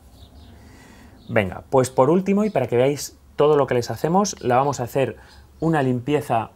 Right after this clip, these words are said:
en seco, que es con un champú polvos en seco, por la que vamos a rociarla entera. Esto es, sabéis que el baño,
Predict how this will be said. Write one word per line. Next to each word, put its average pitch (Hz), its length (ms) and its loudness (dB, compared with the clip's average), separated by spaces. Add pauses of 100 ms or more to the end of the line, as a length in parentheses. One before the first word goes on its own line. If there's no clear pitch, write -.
(320)
en 113 220 -4
seco, 156 460 0
que 135 80 -2
es - 120 -2
con 120 360 0
un 131 500 -2
champú 120 680 0
polvos 135 420 2
en 107 100 -4
seco, 165 440 2 (360)
por 131 200 -2
la 123 140 2
que 120 300 4
vamos 147 340 -4
a 151 300 2 (100)
rociarla 139 840 -2
entera. 156 640 0 (1160)
Esto 180 320 4
es, 190 380 0
sabéis 143 320 0
que - 80 0
el 170 100 4
baño, 139 500 2